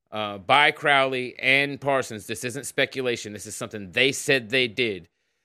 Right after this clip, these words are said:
They would go into the desert, and as, um, they were getting ready to fire off the rocket, uh, I think it was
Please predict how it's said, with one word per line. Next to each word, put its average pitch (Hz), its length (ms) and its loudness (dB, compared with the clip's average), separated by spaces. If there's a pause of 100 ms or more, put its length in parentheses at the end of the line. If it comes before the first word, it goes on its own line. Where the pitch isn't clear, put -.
(100)
They 117 100 2
would 110 180 -6
go 139 260 2
into 143 400 -4
the 123 100 -4
desert, 104 440 -6 (140)
and 107 300 -4
as, 131 600 -2 (200)
um, 120 460 -4
they 117 120 -2
were 113 140 -6
getting 123 260 -6
ready 123 180 -4
to 113 140 -14
fire 120 380 2
off 120 140 -4
the 123 100 -8
rocket, 107 480 -6 (840)
uh, 101 600 -2 (1700)
I 117 100 -2
think 123 300 -8
it 117 120 -4
was 110 520 -8